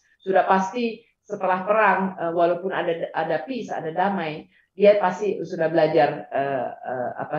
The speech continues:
<laughs> dari pengalaman yang sangat pahit. Bagaimana mereka mendiversifikasi sumber energinya,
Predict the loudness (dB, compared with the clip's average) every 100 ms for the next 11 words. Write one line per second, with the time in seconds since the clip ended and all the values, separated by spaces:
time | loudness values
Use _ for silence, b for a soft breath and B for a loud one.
0 | -4 2 2 4 0 2 2 0 -2 -6
1 | -6 -6 -4 -4 -2 -2 -4 -12 _ _
2 | -2 -2 0 0 2 2 2 2 0 -2
3 | -6 -6 -4 -4 -4 -8 -6 -4 -4 -8
4 | -10 -6 -4 -4 -4 -6 -6 -6 -6